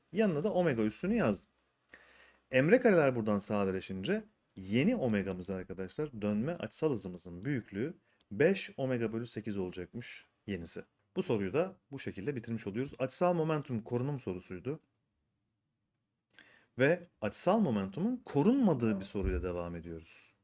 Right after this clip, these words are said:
Bunda da açısal ivmeden bahsediyorduk arkadaşlar. Şimdi bunu bir hatırlayalım.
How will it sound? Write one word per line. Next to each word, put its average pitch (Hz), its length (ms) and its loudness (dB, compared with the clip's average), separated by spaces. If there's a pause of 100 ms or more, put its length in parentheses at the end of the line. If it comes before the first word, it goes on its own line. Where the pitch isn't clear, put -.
(140)
Bunda 120 300 2
da 208 260 2 (520)
açısal 156 600 0
ivmeden 123 480 2
bahsediyorduk 92 540 -4
arkadaşlar. 90 720 -8 (880)
Şimdi 233 200 4
bunu 240 160 8
bir 247 60 6
hatırlayalım. 226 720 6